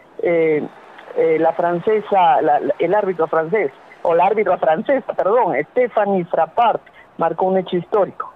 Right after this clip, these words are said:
al ser la primera mujer en arbitrar un partido del Mundial de Fútbol Masculino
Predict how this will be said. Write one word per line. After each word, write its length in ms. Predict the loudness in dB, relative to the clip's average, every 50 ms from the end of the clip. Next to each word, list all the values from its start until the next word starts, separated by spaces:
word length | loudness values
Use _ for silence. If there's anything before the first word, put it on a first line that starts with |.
| -6 -4
al 180 | -4 -4 -2
ser 160 | -4 -2 -2
la 140 | -2 -2 -2
primera 400 | -2 -2 0 0 0 2 2 0
mujer 400 | 0 -2 -2 -2 -2 -2 -2 -4 -4 -4
en 120 | -4 -2
arbitrar 380 | -2 -2 -4 -4 -4 -4 -2 -2
un 100 | -2 -2
partido 420 | -2 -2 -4 -4 -4 -2 -2 0
del 120 | 0 -2 -2
Mundial 400 | -2 -2 -2 0 -2 -2 -2 -2
de 80 | -4
Fútbol 380 | -6 -4 -6 -4 -2 -2 -2 -2
Masculino 720 | -2 -4 -4 -4 -6 -6 -4 -4 -2 -2 -2 -4 -6 -8